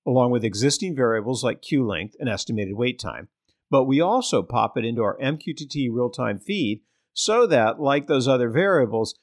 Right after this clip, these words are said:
it can be consumed by apps, public views, and of course, our alerting engine. All of that's really important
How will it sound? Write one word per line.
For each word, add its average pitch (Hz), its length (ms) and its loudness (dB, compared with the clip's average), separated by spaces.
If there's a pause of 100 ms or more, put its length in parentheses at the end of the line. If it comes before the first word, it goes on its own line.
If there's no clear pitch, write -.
(180)
it 160 200 0
can 175 140 -4
be 151 140 0
consumed 151 480 -2
by 113 160 0
apps, 127 560 -2
public 135 360 0
views, 123 380 -2 (300)
and 127 160 -2
of - 100 -10
course, 131 420 0 (200)
our 117 100 2
alerting 117 480 2
engine. 67 400 -10 (460)
All 156 240 6
of 117 80 0
that's 92 340 -4
really 151 420 -4
important 147 580 -4